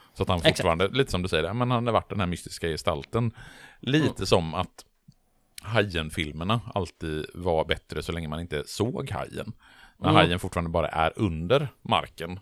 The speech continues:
Speaker 1: eller under vattnet, då är
Speaker 2: Ja.
Speaker 1: hajen mycket
Speaker 2: <laughs> Under
Speaker 1: läskigare.
Speaker 2: marken.
Speaker 1: Under marken. Eh, det
Speaker 2: Ja.
Speaker 1: var på någonting, någonting annat.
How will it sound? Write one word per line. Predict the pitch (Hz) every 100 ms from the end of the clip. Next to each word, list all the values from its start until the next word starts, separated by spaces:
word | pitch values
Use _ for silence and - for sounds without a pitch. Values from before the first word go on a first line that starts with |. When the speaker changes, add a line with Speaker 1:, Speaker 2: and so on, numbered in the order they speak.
| -
Speaker 1:
eller | 101
under | 92 90 87
vattnet, | - - 113 - - - - -
då | - 98
är |
Speaker 2:
Ja. | 107
Speaker 1:
hajen | 87 87
mycket | 92
Speaker 2:
<laughs> | 98
Under | -
Speaker 1:
läskigare. | 143 - 80
Speaker 2:
marken. | 95 113
Speaker 1:
Under | 104
marken. | 98 78 - 90 - 113 107 -
Eh, | 90
det | 87 151
Speaker 2:
Ja. | 87
Speaker 1:
var | 85
på | - -
någonting, | 82 85 78 -
någonting | 92 85 80
annat. | 80